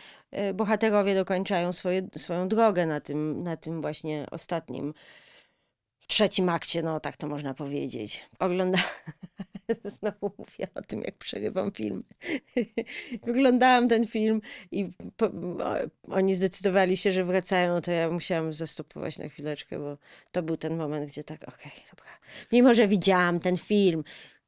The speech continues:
x razy i dlatego też koch-, kocham, w ogóle dlatego też kocham filmy, że można oglądać <laughs> w kółko różne te same rzeczy. Wiesz, jak się skończy, a i tak jest coś, jakaś scena jest wzruszająca, albo i tak jakaś scena jest denerwująca.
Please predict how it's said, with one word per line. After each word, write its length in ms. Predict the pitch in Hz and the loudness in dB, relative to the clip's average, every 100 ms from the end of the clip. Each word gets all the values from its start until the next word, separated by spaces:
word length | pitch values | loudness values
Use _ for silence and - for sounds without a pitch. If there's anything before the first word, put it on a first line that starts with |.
| - | 2
x 260 | 240 - | 4 4
razy 600 | - 180 165 143 165 175 180 - - - _ | 0 2 2 2 2 0 -2 -12 -20 -20 _
i 80 | 185 | -2
dlatego 400 | - 196 202 196 | 2 4 6 4
też 160 | 185 | 2
koch-, 300 | - 208 - - | 0 -2 -2 -8
kocham, 420 | - 214 175 143 - - | -2 -2 -2 -6 -10 -4
w 100 | 214 | -2
ogóle 260 | 196 175 | 2 2
dlatego 340 | 165 160 160 151 | 2 0 0 0
też 160 | - | -2
kocham 320 | - 156 151 | -8 -6 -4
filmy, 420 | 139 151 135 135 165 - - | -4 -2 -2 -2 -6 -12 -18
że 440 | - 165 165 156 - - | -4 0 2 2 0 0
można 460 | 190 190 170 180 - | 4 6 6 2 2
oglądać 680 | 185 202 185 156 214 - - 208 - 190 - _ | 4 6 6 4 2 2 0 -2 -2 -6 -6 _
<laughs> 680 | _ _ - - _ _ _ | _ _ -20 -20 _ _ _
w 60 | |
kółko 440 | - 285 269 294 233 | 6 8 8 8 8
różne 380 | 254 240 233 | 8 8 4
te 140 | 220 247 | 6 4
same 320 | - 254 262 | 6 8 8
rzeczy. 280 | 233 220 262 | 6 6 6
Wiesz, 180 | 349 320 | 8 8
jak 120 | 294 | 6
się 140 | - | 2
skończy, 520 | 233 - 208 190 208 262 | 0 4 4 6 4 4
a 80 | 254 | 6
i 120 | 247 | 4
tak 400 | 226 247 240 233 | 4 4 4 6
jest 500 | 226 226 - - - | 6 6 0 -10 0
coś, 360 | 240 226 - | 4 4 2
jakaś 360 | 214 226 220 214 | 4 4 4 2
scena 320 | - - 214 208 | 2 2 4 4
jest 140 | 208 | 2
wzruszająca, 760 | 190 214 214 202 190 208 214 | 0 0 2 2 4 2 4
albo 220 | 220 214 214 | 4 4 2
i 100 | 214 | 2
tak 200 | 202 208 | 0 2
jakaś 260 | 208 202 | 2 0
scena 340 | - 202 196 185 | -2 0 0 0
jest 220 | 190 180 | 0 0
denerwująca. 920 | 190 180 185 185 165 170 165 202 | 0 0 -2 0 0 0 -2 -2